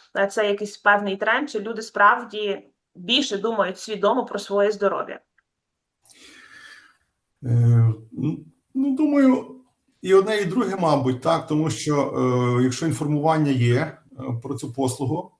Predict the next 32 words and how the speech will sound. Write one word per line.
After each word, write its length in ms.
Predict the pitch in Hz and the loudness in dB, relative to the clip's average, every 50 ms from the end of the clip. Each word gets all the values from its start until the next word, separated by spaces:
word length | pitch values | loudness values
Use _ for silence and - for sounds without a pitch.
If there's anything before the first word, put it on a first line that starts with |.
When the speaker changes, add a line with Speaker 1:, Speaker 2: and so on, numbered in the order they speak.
| _ _ _ | _ _ _
Speaker 2:
от, 320 | 139 135 143 151 165 165 _ _ _ | -12 -10 -8 -8 -8 -10 _ _ _
то, 800 | - 139 131 131 127 131 127 123 120 117 113 113 113 110 110 113 _ _ _ _ _ _ _ - - _ _ _ - - 156 | -8 -4 -2 0 0 0 0 2 2 2 2 2 0 0 -4 -6 _ _ _ _ _ _ _ -20 -20 _ _ _ -16 -10 -8
відповідно, 280 | 160 147 147 135 135 - _ _ - | -4 -2 0 -2 -2 -4 _ _ -4
виробляється 420 | 127 151 156 147 165 160 151 - - | -2 0 0 2 2 0 0 0 -2
культура 300 | - 143 135 151 147 113 | -4 -4 -2 0 -2 -2
споживання 420 | - 135 123 139 143 120 101 95 | -2 -4 -2 -2 0 0 0 -2
цієї 240 | - - 101 - - | -2 -6 -8 -8 -8
послуги, 340 | 92 87 - - 87 90 - | -10 -12 -12 -12 -14 -14 -10
так? 340 | - 76 80 - - - _ _ _ _ _ _ - | -6 -6 -6 -6 -8 -16 _ _ _ _ _ _ -6
От, 380 | - 117 117 113 107 - - _ _ _ | -2 0 2 2 2 0 -4 _ _ _
і 520 | - 131 127 127 127 131 127 127 131 127 120 120 - - | -4 0 2 4 4 4 4 2 2 0 -2 -4 -8 -8
про 180 | 135 135 131 127 | -4 -2 -2 0
здоров'я 300 | 117 131 156 185 185 180 | 0 0 0 0 0 -2
теж 420 | 180 - 302 262 - - - - | -2 -4 -4 -4 -4 -6 -8 -4
люди 360 | 135 131 131 123 117 117 117 117 - _ _ _ _ _ _ | 0 0 2 2 2 0 0 -2 -6 _ _ _ _ _ _
розмірковують, 1080 | - 120 123 131 117 135 143 143 - - 214 294 285 269 247 214 180 - - - - - | -6 -2 0 0 2 2 0 0 0 0 0 2 2 0 0 2 0 0 0 -4 -6 -4
е, 340 | 139 131 127 123 120 120 117 | -2 0 0 2 2 0 0
слідкують 520 | 117 - 131 120 - 208 226 226 214 196 165 | 0 0 -2 -4 -4 -8 -6 -6 -6 -4 -4
за 100 | 180 175 | -4 -2
ним. 260 | 170 160 156 143 - - _ _ _ _ _ _ _ - | 0 0 0 -2 -2 -8 _ _ _ _ _ _ _ -12
Е, 300 | - 127 131 127 - - - | -4 -2 -2 -2 -2 -2 -2
і 140 | 139 139 139 | -2 -2 0
дуже 220 | 160 190 185 180 | 0 -2 -2 0
добре, 260 | 156 185 185 165 156 | 0 0 0 0 0
що 140 | - - 139 | -4 -4 -4
зараз 240 | 147 165 156 135 - | -4 -2 -2 -2 -2
це 100 | - 147 | -4 -6
переходить 420 | 117 - 110 113 - 156 147 120 | -4 -4 -6 -4 -4 -4 -4 -4
в 20 | - | -6
такий 220 | - - - 113 | -10 -8 -8 -8
формат 300 | - 151 147 151 131 117 | -6 -4 -2 -2 -2 -2
чекапа 720 | - - - - 175 202 202 - - 123 110 113 110 | -4 -10 -6 0 0 0 2 4 4 4 4 4 0